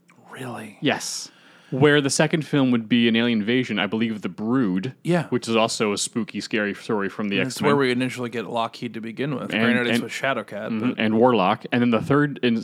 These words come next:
Speaker 2: installment was gonna be, um, based on the comic event Inf-, Inferno from
Speaker 1: Oh.
Speaker 2: eighty-eight, from eighty-nine.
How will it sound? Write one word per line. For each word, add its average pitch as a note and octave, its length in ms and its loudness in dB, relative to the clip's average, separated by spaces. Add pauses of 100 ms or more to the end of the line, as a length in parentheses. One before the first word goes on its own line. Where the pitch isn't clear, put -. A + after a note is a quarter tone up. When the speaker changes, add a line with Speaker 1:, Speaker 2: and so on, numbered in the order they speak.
Speaker 2:
installment G#2+ 580 0
was A2+ 140 -2
gonna A2+ 200 0
be, G#2+ 340 0
um, G2+ 360 -2 (120)
based A#2+ 240 0
on G#2+ 100 0
the G#2 140 -2
comic A2+ 320 -4
event G2+ 220 -2
Inf-, - 180 -10 (100)
Inferno G#2+ 560 -4 (540)
from - 160 -6
Speaker 1:
Oh. D3+ 180 4
Speaker 2:
eighty-eight, A2+ 400 -2
from A2 140 -6
eighty-nine. G#2 540 -4